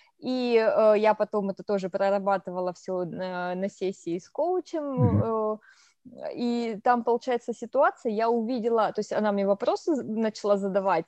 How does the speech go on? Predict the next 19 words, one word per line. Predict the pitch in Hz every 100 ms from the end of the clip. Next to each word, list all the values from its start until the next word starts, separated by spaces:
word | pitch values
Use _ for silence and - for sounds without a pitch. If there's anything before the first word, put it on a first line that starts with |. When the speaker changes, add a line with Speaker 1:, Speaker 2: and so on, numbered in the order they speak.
| _
Speaker 1:
и | - 240 226 -
получилось | 226 220 247 226 -
как, | 254 294
что | - 202 -
до | - 220
того, | 233 247 254
как, | 214 -
э, | 226 202 196 196 180
мне | 208 233 233
это | 214
не | 214
показали | 233 220 214 208 202 190
вот | 175
этими | 180 185
вопросами, | 185 190 302 370 262 214
я | 170 190
не | 202
видела | 190 190 190 180
себя. | 190 180